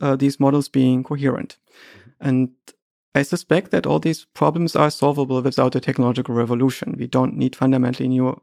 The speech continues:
Speaker 1: algorithms to change that. For instance, you can ex-, uh, enlarge the context window and thereby basically create working memory in which you train everything that happens during the day.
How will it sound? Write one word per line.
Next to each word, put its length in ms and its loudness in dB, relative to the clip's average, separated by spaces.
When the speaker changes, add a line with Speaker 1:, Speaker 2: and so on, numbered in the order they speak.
Speaker 1:
algorithms 760 -2
to 140 -8
change 320 0
that. 180 -4
For 140 -4
instance, 400 -2
you 60 -18
can 180 2
ex-, 240 -4
uh, 220 2
enlarge 360 2
the 200 0
context 480 -2
window 340 -4
and 200 -2
thereby 320 2
basically 400 0
create 260 0
working 300 2
memory 320 0
in 100 -2
which 240 -6
you 60 -6
train 340 2
everything 380 -2
that 140 -2
happens 300 0
during 300 -6
the 80 -6
day. 300 -4